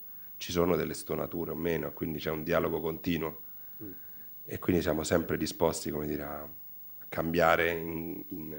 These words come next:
Speaker 1: in, in, diciamo, in, durante il percorso, a cambiare strada per, diciamo,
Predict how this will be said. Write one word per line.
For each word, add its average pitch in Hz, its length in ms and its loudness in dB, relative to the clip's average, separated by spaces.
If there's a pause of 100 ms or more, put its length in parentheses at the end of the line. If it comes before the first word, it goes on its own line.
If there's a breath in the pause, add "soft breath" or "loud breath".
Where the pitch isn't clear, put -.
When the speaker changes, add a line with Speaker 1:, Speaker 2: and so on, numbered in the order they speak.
(760 loud breath)
Speaker 1:
in, 78 320 -4 (560)
in, 78 460 -10
diciamo, 80 400 -6
in, 80 400 -6 (100)
durante 80 460 -2
il 78 160 -4
percorso, - 640 -2
a - 60 -6
cambiare 78 420 -4
strada 82 480 2
per, 78 220 -4 (920 loud breath)
diciamo, - 400 -2